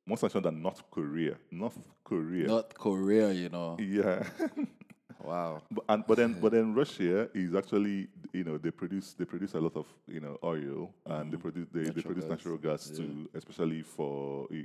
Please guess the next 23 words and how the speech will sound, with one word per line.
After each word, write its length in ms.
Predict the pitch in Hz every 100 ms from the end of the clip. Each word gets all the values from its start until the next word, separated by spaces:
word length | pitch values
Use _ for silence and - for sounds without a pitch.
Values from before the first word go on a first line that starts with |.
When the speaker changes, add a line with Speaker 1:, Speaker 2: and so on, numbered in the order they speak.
| -
Speaker 1:
for, 220 | 76 69
for, 240 | - 76
for 180 | 69 76
Europe. 260 | 95 85 67
Speaker 2:
Europe, 340 | 85 85 73
Speaker 1:
you 100 | 80
know? 80 | 80 80 80 80 82 -
Speaker 2:
yeah. 60 | 78
And 80 | 82
then 180 | 82 85
they've 480 | 80 - - - 92
Speaker 1:
Yeah, 140 | 78
Speaker 2:
blocked 140 | 78 -
Speaker 1:
s- 80 |
Speaker 2:
it 100 | 85
all 200 | 85 85 87
up. 120 | - _ -
Speaker 1:
Yeah, 220 | 87 78 80
so 560 | - 104 95 85 80 - _ _ _ _ _ _ _ - -
imagine 260 | 95 120 139
a 60 | 101
situation 340 | 98 98 80
whereby 600 | 82 87 82 80 78